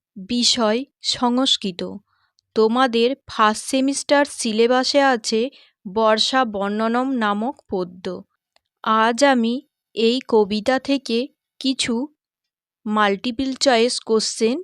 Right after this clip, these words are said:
দিয়েছি। এক নম্বর কোশ্চেন, বর্ষা বর্ণনম কবিতাটি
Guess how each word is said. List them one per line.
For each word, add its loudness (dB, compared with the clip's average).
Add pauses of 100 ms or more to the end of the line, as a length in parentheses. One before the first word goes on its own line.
(320)
দিয়েছি। -2 (560)
এক 0
নম্বর 4
কোশ্চেন, -6 (2500)
বর্ষা 4
বর্ণনম 2
কবিতাটি 0